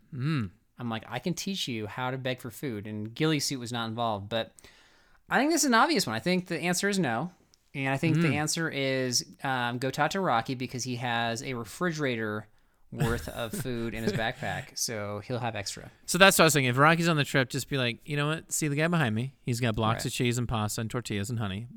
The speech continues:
Speaker 1: like, full bottles of honey. Um, so,
Speaker 2: <laughs>
Speaker 1: so have that." But
Speaker 2: Yeah.
Speaker 1: if you're by yourself and this happens, I'd be like, I don't know, I might be a little sketched out. I don't know this guy. Like, what's he gonna do? You've been out here, like, wandering
Speaker 2: Like,
Speaker 1: around
Speaker 2: you're gonna
Speaker 1: with ghillie
Speaker 2: throw it at him and then, like, run away?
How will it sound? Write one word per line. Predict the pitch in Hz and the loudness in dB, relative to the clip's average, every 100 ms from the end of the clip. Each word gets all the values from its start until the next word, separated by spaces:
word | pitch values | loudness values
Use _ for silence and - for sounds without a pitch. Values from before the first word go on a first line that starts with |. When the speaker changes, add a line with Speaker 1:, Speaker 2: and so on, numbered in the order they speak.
| - - | -12 -10
Speaker 1:
like, | - | -6
full | 123 110 | -2 0
bottles | 104 110 120 | 0 -2 -2
of | |
honey. | 113 101 - - - - - - | -4 -6 -10 -18 -20 -20 -10 -2
Um, | 123 123 120 120 120 120 180 - | 2 4 4 2 0 2 2 4
so, | 156 143 - | 4 4 4
Speaker 2:
<laughs> | |
Speaker 1:
so | 135 151 | 2 4
have | 117 135 165 | 6 6 6
that." | 135 113 123 151 | 4 2 0 0
But | 139 147 - - - | 4 4 2 -12 2
Speaker 2:
Yeah. | 160 | 4
Speaker 1:
if | 170 | 6
you're | 247 | 8
by | 277 | 10
yourself | 262 190 - 131 143 214 - - | 10 8 6 6 6 4 0 -2
and | 135 | 2
this | 143 139 | 4 4
happens, | 113 120 185 190 165 110 | 2 2 0 -2 -4 -8
I'd | 120 151 | -6 0
be | 165 | 0
like, | 107 92 - _ _ _ - | 0 -2 -8 _ _ _ -10
I | 156 | -4
don't | 220 | 0
know, | 262 | 2
I | |
might | 170 - | 0 0
be | 147 | 0
a | |
little | 147 | 0
sketched | - 147 143 - | 2 2 0 2
out. | 180 | 0
I | 104 135 | 2 2
don't | 208 | 2
know | 107 | 0
this | 98 - | -2 -2
guy. | 98 | -2
Like, | 117 107 | -2 -6
what's | 123 - | -6 -4
he | 139 | -2
gonna | 131 | -2
do? | 117 139 | 0 0
You've | 101 | -2
been | 104 104 | -4 -6
out | |
here, | 113 | -6
like, | 107 92 | -6 -8
wandering | 92 107 120 113 | -6 -6 -4 -4
Speaker 2:
Like, | 107 | 0
Speaker 1:
around | |
Speaker 2:
you're | 147 | 0
gonna | 117 | 0
Speaker 1:
with | - | -2
ghillie | 104 | 2
Speaker 2:
throw | 147 147 | 6 6
it | |
at | 147 | 6
him | 139 | 4
and | 120 | 2
then, | |
like, | 110 104 | -2 -4
run | 113 | -4
away? | 107 131 | -4 -6